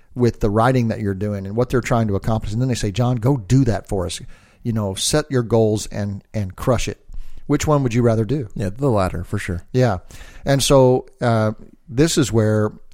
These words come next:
Speaker 1: if you work in a place where they don't do that for you, um, maybe as you think about that, especially if, y-, you know, if you get frustrated enough, you'll say, "Well, I'm, I'm moving on. I'm gonna find a different
Speaker 2: Mm-hmm.
Speaker 1: job." But if you want the job to work,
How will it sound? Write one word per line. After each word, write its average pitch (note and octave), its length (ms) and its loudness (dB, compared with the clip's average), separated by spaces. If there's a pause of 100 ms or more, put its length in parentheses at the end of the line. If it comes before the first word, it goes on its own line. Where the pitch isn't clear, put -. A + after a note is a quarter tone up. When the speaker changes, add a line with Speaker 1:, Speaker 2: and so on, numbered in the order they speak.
(100)
Speaker 1:
if - 160 -2
you A#2+ 100 6
work B2 240 4
in C#3 60 -2
a A#2 60 -2
place G2+ 360 -2
where A2 140 2
they G#2+ 100 2
don't G#2+ 300 0
do D3 80 2
that D3+ 180 0
for D3 180 -2
you, F3 120 -6 (1000)
um, A2 440 0
maybe C#3 360 4
as A2+ 140 2
you A#2 60 2
think C#3 200 -2
about A#2 260 2
that, A2+ 160 2
especially B2 420 0
if, G#2 80 -4 (500)
y-, B2+ 120 -12 (120)
you C3+ 80 0
know, G#2+ 360 2
if - 120 -6
you A#2 60 0
get A#2+ 180 0
frustrated B2 420 2
enough, F#2+ 360 -2
you'll G2+ 240 2
say, G2+ 300 0
"Well, F#2+ 120 0
I'm, A2 140 -2 (240)
I'm A#2 160 2
moving G2 280 2
on. F2 220 -2
I'm F#2+ 100 -4
gonna F#2 140 -4
find G#2 300 -4
a - 20 -6
different G#2+ 260 -2
Speaker 2:
Mm-hmm. G2+ 80 0
Speaker 1:
job." F2 220 -4 (540)
But C3+ 100 6
if C#3+ 140 2
you B2 420 4
want A#2 540 2
the A2 80 2
job F#2+ 300 0
to F#2 100 -2
work, F2+ 400 -2